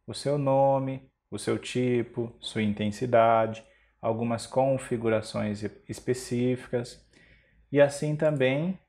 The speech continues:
pro skylight, pra esfera, pra atmosfera, pro piso. Aqui embaixo, nós temos a seção de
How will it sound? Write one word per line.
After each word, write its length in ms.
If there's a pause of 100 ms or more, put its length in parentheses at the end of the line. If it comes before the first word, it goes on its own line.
pro 120
skylight, 1000 (420)
pra 160
esfera, 800 (600)
pra 140
atmosfera, 1080 (380)
pro 120
piso. 680 (580)
Aqui 380
embaixo, 760 (280)
nós 340
temos 720
a 100
seção 560
de 300